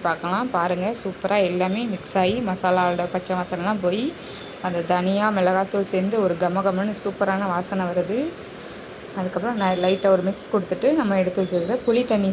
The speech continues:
சேர்த்துக்கலாம். சேர்த்துட்டு அதுக்கப்புறம் மூடி வைக்க வேண்டாம், அப்படியே இருக்கட்டும். இதுக்கு ஒரு மசாலா வந்து ரெடி பண்ணிக்கலாம். ஒரு மிக்ஸி ஜாரில் ரெண்டு பத்தை தேங்காய், அப்புறம் ஒரு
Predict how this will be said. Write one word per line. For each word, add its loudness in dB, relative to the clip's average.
சேர்த்துக்கலாம். -2
சேர்த்துட்டு 0
அதுக்கப்புறம் 2
மூடி 4
வைக்க 2
வேண்டாம், 0
அப்படியே 2
இருக்கட்டும். 0
இதுக்கு 0
ஒரு 4
மசாலா 2
வந்து 0
ரெடி 0
பண்ணிக்கலாம். -2
ஒரு 2
மிக்ஸி -2
ஜாரில் 2
ரெண்டு 2
பத்தை -4
தேங்காய், 0
அப்புறம் 0
ஒரு 0